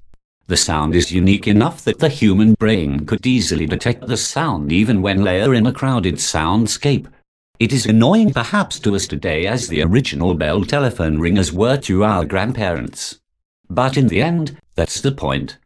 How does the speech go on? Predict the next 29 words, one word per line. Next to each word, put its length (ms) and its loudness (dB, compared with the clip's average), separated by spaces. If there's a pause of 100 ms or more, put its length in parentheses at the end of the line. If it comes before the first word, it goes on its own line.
(120)
not 300 0
to 100 0
so 220 -2
much 260 -2
annoy 380 0
but 220 -2
to 100 -2
remove 440 4
your 280 0
attention 560 0
and 160 2
focus 600 -2
to 100 -2
the 120 -4
alert. 540 -4 (1080)
To 100 -6
Steve, 600 0
the 80 4
marimba 400 2
ringtone 500 2
alluded 380 0
to 60 -4
cultural 500 -4
sophistication 1080 -4
and 160 -2
echoed 440 -2
Steve's 540 -2
eclectic 540 -4
style. 720 -4